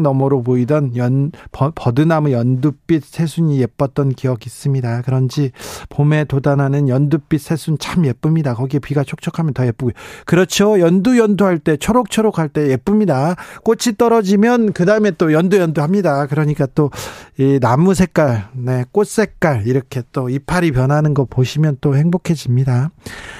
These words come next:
공오사오님, "저는 남천나무를 좋아합니다. 꽃말이 전화위복이랍니다." 남천나무요? 어, 어떤 나무인지 좀 찾아봐야 되겠네요. 공사사일, 아, 님께서 "저는 수선화를 좋아해서 집 베란다에 예쁜 화분 심었습니다. 지금 예쁘게 주진우 라이브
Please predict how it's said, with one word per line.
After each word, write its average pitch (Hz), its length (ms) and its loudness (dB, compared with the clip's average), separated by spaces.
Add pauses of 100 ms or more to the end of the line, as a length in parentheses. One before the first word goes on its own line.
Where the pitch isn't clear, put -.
(360)
공오사오님, 160 920 2
"저는 160 320 2
남천나무를 185 880 2
좋아합니다. 135 640 0
꽃말이 160 480 2
전화위복이랍니다." 120 1200 0
남천나무요? 131 960 0 (360)
어, 107 280 -4
어떤 151 260 2
나무인지 160 320 2
좀 117 180 -2
찾아봐야 185 500 -2
되겠네요. 123 480 -4
공사사일, 156 1160 0 (760)
아, 170 720 4
님께서 170 480 2
"저는 170 320 4
수선화를 196 540 2
좋아해서 139 480 2
집 - 220 0
베란다에 139 480 2
예쁜 175 580 2
화분 156 280 2
심었습니다. 127 600 -2
지금 123 300 0
예쁘게 139 440 0
주진우 160 420 0
라이브 147 440 4